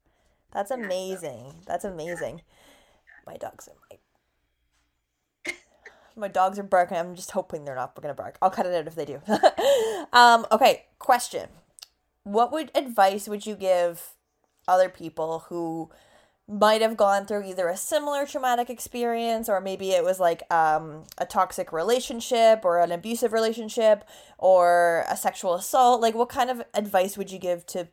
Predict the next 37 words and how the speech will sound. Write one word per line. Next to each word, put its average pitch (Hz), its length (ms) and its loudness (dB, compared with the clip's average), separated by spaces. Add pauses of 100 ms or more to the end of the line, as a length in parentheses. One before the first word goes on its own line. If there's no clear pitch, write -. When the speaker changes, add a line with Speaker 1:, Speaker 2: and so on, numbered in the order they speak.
(120)
Speaker 1:
people 190 260 -8
who've 185 160 -6
also 165 260 -4
experienced - 540 -12
trauma? - 360 -12 (2500)
Speaker 2:
Well, 262 280 -4
I, 285 220 -2 (600)
I, 262 200 -4 (200)
like 226 220 -6
I 226 40 -12
said, 220 320 -6
I 208 140 -4
would 208 140 -12
try 202 540 -8 (220)
my 180 200 -6 (100)
best 165 440 -10
to 175 80 -20
give 175 340 -12
them, 156 260 -10 (140)
if 180 100 -14 (100)
I 220 200 -8
didn't 202 280 -14
live 202 200 -8
it, - 200 -8 (140)
<laughs> - 140 -14
I 202 100 -6
wouldn't 202 260 -12
be 175 220 -10
able 180 200 -8
to 175 180 -18
tell 175 260 -8 (100)
you 180 160 -20
these 180 280 -18
words. 185 500 -8
Speaker 1:
For 240 80 -6
sure. 190 280 -12
Speaker 2:
So 170 480 -10